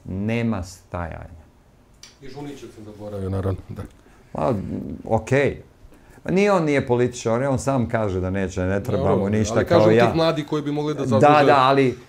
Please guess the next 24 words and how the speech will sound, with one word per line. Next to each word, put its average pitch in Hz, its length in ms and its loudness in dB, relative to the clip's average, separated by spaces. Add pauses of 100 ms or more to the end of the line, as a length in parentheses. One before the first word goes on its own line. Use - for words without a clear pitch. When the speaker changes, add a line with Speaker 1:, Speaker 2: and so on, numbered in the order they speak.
(140)
Speaker 1:
da 113 180 2
pomognu, 151 960 2
da 98 180 0
se 104 220 -2
to 143 280 4
desi 123 600 2
i - 340 -6
da 87 160 -4
to, 117 300 2
da 101 140 -2
se 104 160 -4
da 120 240 0
u 113 100 4
ruke 110 460 0
ljudima 101 640 -2 (400)
koji 101 240 0
će 101 200 -2
biti 110 320 -2
odgovorni, 95 960 0 (340)
koji, 98 220 0
ali 95 200 2
ja 104 160 2
kažem 110 400 -2
vam, 78 260 -10